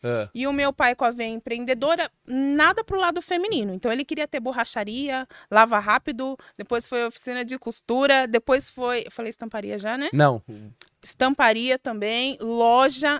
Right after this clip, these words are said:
Speaker 2: Gente, trabalhei no Brás. Aí, tudo que ele fazia, nós
Speaker 1: Peraí, você trabalhou no Brás aonde?
Speaker 2: Em, meu Deus, como que é o nome daquela feirinha da madrugada
Speaker 1: Na
Speaker 2: lá,
Speaker 1: feirinha
Speaker 2: né?
Speaker 1: da madrugada.
Speaker 2: Nossa,
Speaker 1: Cê, mas
Speaker 2: meus
Speaker 1: aonde? Ali na
Speaker 2: pais
Speaker 1: Rua
Speaker 2: ti-,
Speaker 1: Oriente?
Speaker 2: Não, meus pais tinham um box lá dentro daquele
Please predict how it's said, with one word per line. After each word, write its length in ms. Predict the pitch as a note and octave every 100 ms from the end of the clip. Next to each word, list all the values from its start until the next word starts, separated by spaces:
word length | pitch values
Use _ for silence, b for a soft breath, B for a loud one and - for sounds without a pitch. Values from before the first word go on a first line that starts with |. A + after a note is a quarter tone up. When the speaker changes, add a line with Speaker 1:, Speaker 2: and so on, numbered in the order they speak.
| -
Speaker 2:
Gente, 540 | G3+ C4 C4 A#3+ G3+ -
trabalhei 460 | - A#3 B3 B3+ C#4+
no 120 | C#4
Brás. 300 | A#3 A#3+ - b b b
Aí, 220 | D4+ E4 - -
tudo 260 | G4 A#4+
que 80 | A4+
ele 160 | E4+ E4+
fazia, 640 | - D4+ C4 D4 F4+ D4+
nós 600 | A#3+ C4 D4+ G4+ G#4 -
Speaker 1:
Peraí, 220 | - F3
você 140 | C3+ -
trabalhou 320 | D3 C#3+ D3
no 100 | D#3+
Brás 280 | C#3 F3+ F#3+
aonde? 440 | A#3+ D3+ A#2 G2+ - _ _
Speaker 2:
Em, 560 | A3 A3+ A3+ G#3+ G#3 G3
meu 160 | G#3 C4
Deus, 200 | A3 F#3
como 160 | A#3 B3
que 80 |
é 40 | C#4+
o 20 |
nome 140 | C4+
daquela 240 | B3+ B3+ A3
feirinha 320 | A3+ A3 G#3+
da 80 | G#3+
madrugada 520 | F#3+ F#3+ F#3+ G#3+ F#3+
Speaker 1:
Na 100 | F#3+
Speaker 2:
lá, 40 |
Speaker 1:
feirinha 220 | G#3+ C#3 D3+
Speaker 2:
né? 20 |
Speaker 1:
da 60 |
madrugada. 640 | D3+ E3+ G#3 F3+ F3 E3+ G#2+
Speaker 2:
Nossa, 180 | G2+ D3
Speaker 1:
Cê, 40 |
mas 60 | D3
Speaker 2:
meus 160 | D#3+ F3
Speaker 1:
aonde? 200 | E3+ D3
Ali 100 | -
na 60 |
Speaker 2:
pais 120 | D3+ C#3+
Speaker 1:
Rua 140 | D#3
Speaker 2:
ti-, 40 |
Speaker 1:
Oriente? 440 | C#3+ F3 B3 - A#2+
Speaker 2:
Não, 260 | G#3+ A3+
meus 180 | G#3+ G#3
pais 240 | - G#3+ -
tinham 180 | B3
um 40 | A#3
box 380 | G#3 G#3 - A3
lá 180 | G#3
dentro 260 | A3+ C#4+ D4+
daquele 380 | C4+ - B3+